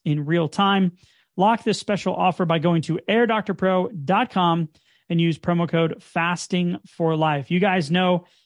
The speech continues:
that we are very particular with who we partner with. And if it wasn't for this incredible company and this, the incredible results that we've seen, I would not be encouraging you to head to the website and take advantage of the Fasting for Life promo code. So if you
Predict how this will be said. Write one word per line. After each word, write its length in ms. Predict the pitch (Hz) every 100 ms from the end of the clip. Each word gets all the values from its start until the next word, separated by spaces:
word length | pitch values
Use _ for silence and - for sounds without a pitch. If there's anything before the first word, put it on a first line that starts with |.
| _ -
that 140 | 175
we 140 | 165
are 100 | 170
very 260 | 151 196 202
particular 600 | 156 143 190 - 160 156
with 160 | 139 143
who 140 | 170
we 160 | 165 156
partner 340 | 165 185 170
with. 320 | 160 160 - _ _ _ _ -
And 120 | 160
if 100 | 139
it 80 | 175
wasn't 320 | 175 185 175
for 240 | - 175
this 280 | 160 160 -
incredible 520 | - 151 - 185 170
company 420 | 160 170 151 156 160
and 100 | 151
this, 120 | 123 -
the 160 | 160 156
incredible 420 | - 185 170 170
results 400 | 156 139 160 -
that 80 | 170
we've 220 | 151 139
seen, 460 | 175 185 185 180 - _ _ _
I 60 | 151
would 160 | 147
not 460 | 139 156 175 175 180
be 100 | 160
encouraging 560 | 160 - 160 143 156 151
you 380 | 151 147 143 - _ _ -
to 180 | 165 143
head 520 | - 185 190 170 190
to 80 | 156
the 80 |
website 500 | 160 156 - 160 156
and 80 | 156
take 160 | 156 143
advantage 380 | 139 151 143 135
of 60 |
the 40 | 131
Fasting 400 | 147 139 - 143
for 120 | 143
Life 180 | 139 -
promo 280 | 147 139
code. 280 | 127 135 123
So 380 | - 240 220 - _ _ _ _ _ -
if 260 | 233 226 196
you 440 | 208 214 214